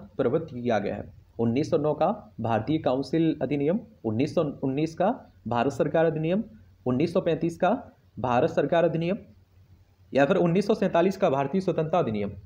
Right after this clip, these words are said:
तो याद रखिए, उन्नीस सौ पैंतीस का होगा। संवैधानिक निरंकुशता सिद्धांत भारत सरकार अधिनियम उन्नीस सौ पैंतीस द्वारा प्रवृत्त किया गया, और यह अधिनियम ब्रिटिश संसद द्वारा सर्वाधिक विस्तृत अधिनियम था,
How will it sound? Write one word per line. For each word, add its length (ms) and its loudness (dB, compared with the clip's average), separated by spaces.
तो 80 4
याद 240 6
रखिए, 200 2
उन्नीस 260 0
सौ 60 2
पैंतीस 400 -2
का 100 0
होगा। 320 -2
संवैधानिक 920 2
निरंकुशता 680 2
सिद्धांत 400 0
भारत 240 0
सरकार 320 2
अधिनियम 380 0
उन्नीस 280 -6
सौ 80 2
पैंतीस 400 -4
द्वारा 260 2
प्रवृत्त 440 0
किया 160 2
गया, 200 0
और 120 4
यह 180 6
अधिनियम 320 2
ब्रिटिश 300 0
संसद 260 0
द्वारा 280 2
सर्वाधिक 420 2
विस्तृत 340 -4
अधिनियम 420 -2
था, 140 -4